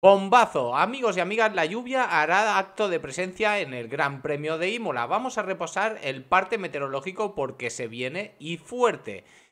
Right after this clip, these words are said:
Y también declaraciones de última hora de Christian Horner, donde llama paranoicos a los que sospechan que hay una manipulación para perjudicar el coche de Pérez o beneficiar el coche de Max Verstappen. Bienvenido a Sport Maniáticos, sección de Fórmula uno de YouTube.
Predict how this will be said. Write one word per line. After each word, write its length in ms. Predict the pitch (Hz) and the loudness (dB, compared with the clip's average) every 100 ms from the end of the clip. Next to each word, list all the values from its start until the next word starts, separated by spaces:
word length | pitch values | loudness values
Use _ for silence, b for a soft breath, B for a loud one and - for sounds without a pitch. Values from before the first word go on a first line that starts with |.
| - | -10
Y 100 | 294 | -2
también 480 | 269 226 233 240 233 | 0 2 0 0 -4
declaraciones 720 | 170 185 180 180 175 220 294 180 | -4 -2 2 2 2 0 -2 -2
de 60 | |
última 280 | 214 180 151 | -2 0 2
hora 160 | 160 170 | 4 2
de 140 | 143 | 0
Christian 400 | 185 202 147 123 | -4 -6 -6 -6
Horner, 460 | - 131 151 196 202 | -4 -6 -4 -6 -6
donde 600 | 143 147 208 226 240 220 | -2 0 2 2 0 0
llama 480 | 156 214 233 151 - | 0 0 2 -2 2
paranoicos 760 | 240 240 170 151 143 156 185 - | 4 4 2 -2 -2 0 -2 -2
a 100 | 139 | -4
los 160 | 127 127 | -4 -6
que 100 | 123 | -10
sospechan 600 | 120 - 127 127 170 185 B B B | -10 -8 -8 -2 -2 -2 B B B
que 200 | - 180 | 2 4
hay 240 | 185 220 196 | 4 2 -2
una 220 | 262 269 | -2 0
manipulación 840 | 226 185 170 151 135 - 147 185 | 0 0 -2 -2 -2 -2 -2 -2
para 300 | 185 131 139 | -2 0 0
perjudicar 640 | 151 143 123 110 113 143 - | -2 -4 -6 -4 -2 -2 -2
el 160 | 113 | -8
coche 260 | 110 110 127 | -8 -8 -6
de 120 | 127 | -6
Pérez 320 | 135 175 180 - | -2 -2 -2 0
o 320 | 226 247 247 | 4 4 4
beneficiar 760 | 202 226 233 240 208 165 170 - B B | -2 -2 -2 -8 -4 -2 -2 -6 B B
el 160 | 160 156 | -6 -4
coche 320 | 143 131 131 | -6 -4 -6
de 100 | 127 | -6
Max 220 | 131 135 | -6 -6
Verstappen. 480 | 160 170 214 170 185 | -6 -2 0 0 -2
Bienvenido 500 | 262 262 254 240 226 | -2 0 0 2 2
a 60 | |
Sport 240 | 214 208 180 | 2 0 -2
Maniáticos, 540 | 175 190 170 175 180 | -2 -2 -2 -2 -2
sección 440 | 180 156 - 208 160 | -4 -8 -4 -4 -2
de 120 | 143 | -4
Fórmula 380 | 147 185 156 160 | -2 -2 2 4
uno 200 | 190 160 | 4 0
de 160 | 180 | 0
YouTube. 320 | 139 131 175 | -2 0 -2